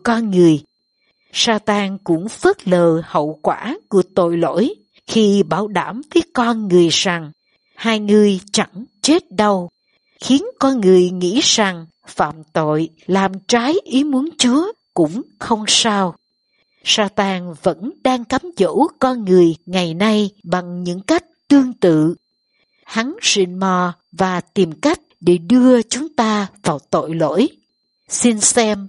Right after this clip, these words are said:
Phi-e-rơ nhất đoạn năm câu tám. Bạn có nhìn thấy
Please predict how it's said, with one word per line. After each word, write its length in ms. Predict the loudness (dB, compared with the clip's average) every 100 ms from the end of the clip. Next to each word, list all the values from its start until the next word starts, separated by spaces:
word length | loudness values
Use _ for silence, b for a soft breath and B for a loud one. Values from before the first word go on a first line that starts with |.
| -4
Phi-e-rơ 440 | 0 2 0 0
nhất 360 | 0 2 2 2 _ -4
đoạn 380 | -4 -4 -6
năm 240 | -4 -4 -6 -14 -4
câu 180 | -4
tám. 440 | -2 -4 -2 -4 -8 _ _ _ _ _ _ _
Bạn 380 | -4 -2 -2 -10 -4
có 120 | -4
nhìn 300 | 0 -2 -2
thấy 380 | -2 0 0